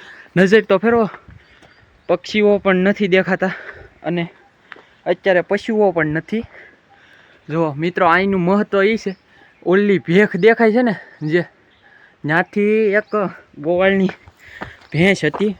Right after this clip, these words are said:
મિત્રો મને થોડી ઘણી ખબર છે એ તમને કહું. ભેંસ હતી ને,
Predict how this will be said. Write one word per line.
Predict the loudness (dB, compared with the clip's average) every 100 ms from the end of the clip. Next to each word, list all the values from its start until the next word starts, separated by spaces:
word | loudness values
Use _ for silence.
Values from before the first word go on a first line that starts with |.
| -6
મિત્રો | -6 -4 -8 -8 -20 _
મને | -8 -6 -6
થોડી | -8 -6
ઘણી | -6 -6
ખબર | -8 -14 -12
છે | -10
એ |
તમને | -10 -10 -10
કહું. | -10 -14 -14 -20 -20 -20 _ _ -8
ભેંસ | -2 -2 -2 -6
હતી | -10 -4
ને, | -2 -2